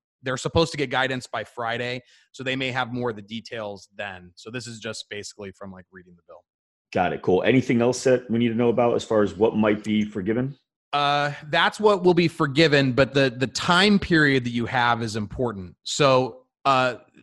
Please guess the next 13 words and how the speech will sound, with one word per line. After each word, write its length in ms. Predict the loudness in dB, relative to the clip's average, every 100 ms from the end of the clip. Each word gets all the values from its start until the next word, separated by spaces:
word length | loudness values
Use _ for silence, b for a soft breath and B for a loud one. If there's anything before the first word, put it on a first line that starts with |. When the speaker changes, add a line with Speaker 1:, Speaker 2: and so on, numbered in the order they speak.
| -6
Speaker 1:
the 100 | -6
covered 640 | -4 2 4 4 2 -2
period, 500 | -2 2 4 2 0
this 140 | -2 -4
is 100 | -2
what 200 | -2 0
they, 100 | -2
they 120 | -2
call 200 | 0 -2
it 80 | -2
the 60 |
covered 380 | -2 -2 0 -4
period, 420 | -2 -2 0 -2